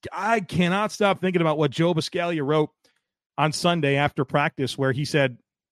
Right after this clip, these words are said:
in his opinion, and, and Joe B has seen more camp than I do, and Joe B is one of the guys that I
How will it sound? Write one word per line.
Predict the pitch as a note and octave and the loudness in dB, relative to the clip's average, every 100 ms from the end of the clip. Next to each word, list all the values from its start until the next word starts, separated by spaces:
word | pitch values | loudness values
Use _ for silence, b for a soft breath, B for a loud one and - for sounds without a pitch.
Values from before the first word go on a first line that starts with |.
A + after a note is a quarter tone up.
| _ | _
in | D#3 | 0
his | E3+ F3+ | 0 2
opinion, | F3+ F3+ E3+ F#3 | 0 0 2 0
and, | D#3+ C#3+ | -2 -4
and | C#3+ C#3+ C3 | -4 -4 -6
Joe | A2+ B2 E3 | -4 2 4
B | F#3 E3+ F#3 | 4 2 2
has | D#3 - | 0 0
seen | E3 C#3+ | -2 0
more | B2+ E3 | 2 0
camp | - F3 F#3 | 0 -6 -4
than | F3 | -2
I | D3 | -2
do, | C#3+ C#3 F3+ | 0 0 -2
and | |
Joe | C3+ D3 | 0 0
B | F3 F3 | 0 -2
is | C3+ | -2
one | D3+ | -2
of | F3+ | -2
the | E3 | 0
guys | D#3 E3+ | 0 0
that | D3 | 0
I | C#3+ F#3 F#3+ | 0 -2 -4